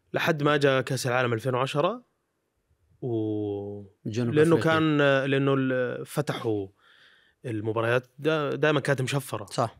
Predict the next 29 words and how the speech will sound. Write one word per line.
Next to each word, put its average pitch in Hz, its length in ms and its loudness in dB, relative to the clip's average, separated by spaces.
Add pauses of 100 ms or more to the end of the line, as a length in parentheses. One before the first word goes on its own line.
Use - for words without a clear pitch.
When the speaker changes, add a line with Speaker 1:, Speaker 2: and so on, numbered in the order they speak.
(120)
Speaker 1:
فتحوا 127 360 0
المباريات، 120 380 0
أكمل 139 280 0
مباراة 117 380 0
بس. 107 400 -8 (1160)
والله 143 360 0
كانت، 165 460 0
آه، 139 1000 2
مباريات 139 380 2
الأوروغواي 139 560 4
دائمًا 135 220 4
مفتوحة. 110 560 -8 (760)
فأعجبت 120 920 -2
بهذا 113 180 -4
الفريق، 131 540 -4
وسواريز، 120 640 0
وغانا، 123 480 2
Speaker 2:
واو. 151 140 4
Speaker 1:
وأيام 117 420 -2
ال-، 131 140 -8 (1000)
وبعدها 120 480 -2
لعبوا 131 200 2
مع 120 100 2
هولندا، 147 420 4
وعيطت 139 640 2 (400)
لما 110 200 -4
طلعوا 113 260 0
من 104 300 -8
هولندا. 104 360 -6